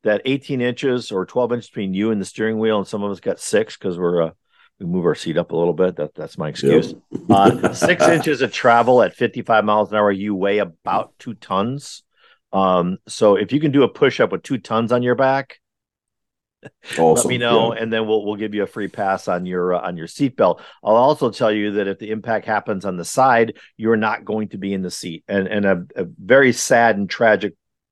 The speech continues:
Speaker 1: one of my clients had a fatality.
Speaker 2: Mm.
Speaker 1: And, and, uh, I'll, I'll share this, uh, quickly, and this will be our last, uh, uh, item. Um,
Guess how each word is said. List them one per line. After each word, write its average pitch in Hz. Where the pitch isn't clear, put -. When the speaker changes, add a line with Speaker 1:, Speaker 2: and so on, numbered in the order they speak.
Speaker 1:
one 117
of 127
my 117
clients 98
had 90
a 87
fatality. 71
Speaker 2:
Mm. 69
Speaker 1:
And, 101
and, 98
uh, 92
I'll, 95
I'll 95
share 113
this, 101
uh, 92
quickly, 98
and 92
this 92
will 101
be 92
our 90
last, 85
uh, 82
uh, 85
item. 92
Um, 92